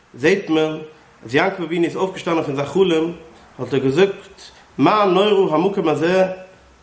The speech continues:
אין זה כי אם בית אליקים." עס איז א מורידיגער פלאץ, עס איז מיט זיינער בית אליקים.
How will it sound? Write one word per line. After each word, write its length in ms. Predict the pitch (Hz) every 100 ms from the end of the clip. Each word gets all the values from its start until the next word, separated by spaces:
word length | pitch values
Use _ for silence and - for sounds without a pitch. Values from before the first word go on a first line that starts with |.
| _
אין 280 | 185 226 180
זה 180 | 196 196
כי 120 | 190 185
אם 80 |
בית 240 | 175 175 165
אליקים." 320 | 151 156 165
עס 100 | 143
איז 120 | 127
א 20 |
מורידיגער 400 | 127 196 214 156 147
פלאץ, 300 | 175 196 - - - _ _
עס 80 | 151
איז 20 |
מיט 160 | 190
זיינער 220 | 190 175 170
בית 240 | 170 147
אליקים. 360 | 139 139 147